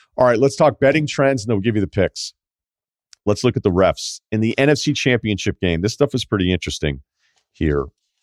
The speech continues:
Uh, we need, you guys want crew chief names?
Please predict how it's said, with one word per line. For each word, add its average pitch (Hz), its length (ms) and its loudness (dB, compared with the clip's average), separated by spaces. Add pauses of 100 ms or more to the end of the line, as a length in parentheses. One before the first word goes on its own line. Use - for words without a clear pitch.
(440)
Uh, 80 1040 2 (640)
we 90 120 -8
need, 82 200 -4 (280)
you 82 140 -10
guys 87 200 0
want 85 200 -4
crew 98 360 0
chief 107 360 -2
names? 107 480 -2